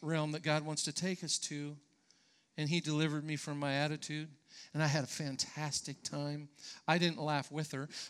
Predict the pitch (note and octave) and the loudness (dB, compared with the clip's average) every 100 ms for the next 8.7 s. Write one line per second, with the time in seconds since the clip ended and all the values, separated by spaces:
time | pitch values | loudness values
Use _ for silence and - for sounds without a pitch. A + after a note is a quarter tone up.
0 | - D3 - - D#3+ D3 - E3 E3+ E3 | 0 0 2 0 0 -2 0 0 0 2
1 | D#3 C#3+ C#3+ C#3 C#3+ B2+ - - D3 D#3+ | 4 4 4 2 -2 -4 -8 -2 2 2
2 | C#3+ A#2+ D3+ E3+ - D3+ D3 C3+ B2+ D#3 | 0 -2 -2 0 -2 -2 0 0 -2 -4
3 | - - D#3+ D#3 - D3 C#3 - E3+ D3+ | -4 -2 0 0 -2 -4 -6 -6 -6 -2
4 | E3 D3 C3+ - - E3 D3+ D#3 D#3 C#3 | 0 0 -2 -8 -2 0 0 0 0 0
5 | C#3+ - - D3 C#3+ D#3 D3 D#3+ A2+ D3+ | -4 -10 -6 -4 -2 -2 -4 -6 0 2
6 | C#3+ C#3 C3 - - - - D3 C#3+ D3+ | 2 2 -2 -4 -6 -16 -6 -4 0 0
7 | C#3+ C3+ C#3 - - D3+ - - - C#3+ | 0 0 -2 -4 -8 -8 -10 -8 -6 -2
8 | D3+ C#3+ - D3 C#3+ C#3+ | -2 -2 -4 -2 0 0